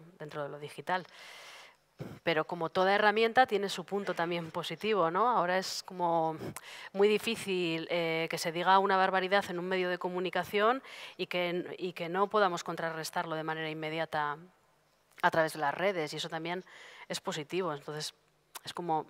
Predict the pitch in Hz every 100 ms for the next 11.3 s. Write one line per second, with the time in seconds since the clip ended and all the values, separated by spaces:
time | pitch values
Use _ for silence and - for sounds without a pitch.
0 | - 65 - - - - 180 - - -
1 | 180 175 180 196 190 180 175 170 185 -
2 | 208 180 175 170 170 165 180 185 220 233
3 | 226 170 156 151 151 - - - - -
4 | 170 160 156 151 147 143 135 135 127 -
5 | 156 165 160 160 165 175 170 190 175 156
6 | 165 160 165 170 170 - _ - - -
7 | - - - 175 - 170 160 170 156 143
8 | 143 - 175 156 190 202 202 190 196 190
9 | 202 208 202 190 - 156 - 202 156 135
10 | 147 - 196 190 175 - 160 160 180 170
11 | 160 175 -